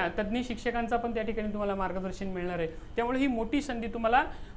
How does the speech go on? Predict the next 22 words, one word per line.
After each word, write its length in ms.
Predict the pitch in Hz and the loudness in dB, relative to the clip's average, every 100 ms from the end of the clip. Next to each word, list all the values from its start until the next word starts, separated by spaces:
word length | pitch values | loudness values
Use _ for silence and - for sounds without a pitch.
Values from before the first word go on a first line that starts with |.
| - - | -8 2
सावित्रीबाई 440 | 220 220 254 254 | 4 4 6 6
फुले 240 | 247 226 240 | 6 2 0
पुणे 220 | 226 226 | 0 0
विद्यापीठाकडून 600 | 214 220 208 208 208 277 | 2 2 4 4 4 2
उपलब्ध 360 | 226 233 196 | 4 4 4
करून 200 | 202 196 | 2 2
देण्यात 260 | 190 170 151 | 4 4 4
आलेली 240 | 143 127 | 2 2
आहे. 100 | 107 - - - 262 | 0 -4 -10 -2 2
ओके, 140 | 277 | 4
आता 220 | 233 262 | 6 6
हे 360 | 285 277 294 311 | 6 6 4 2
ऑनलाइन 480 | - 226 262 294 269 | 2 2 4 6 6
जो 120 | 311 | 4
फॉर्म 320 | - 254 262 | 2 2 4
आहे, 140 | 208 | 2
तो 120 | 170 233 | 2 2
ऑनलाइन 340 | 233 247 277 | 2 2 0
पद्धतीने 400 | 262 240 254 262 | 0 0 0 -2
फॉर्म 260 | 254 240 247 | 0 2 4
भरायचा 320 | 220 220 | 4 4
आहे. 100 | 220 | 2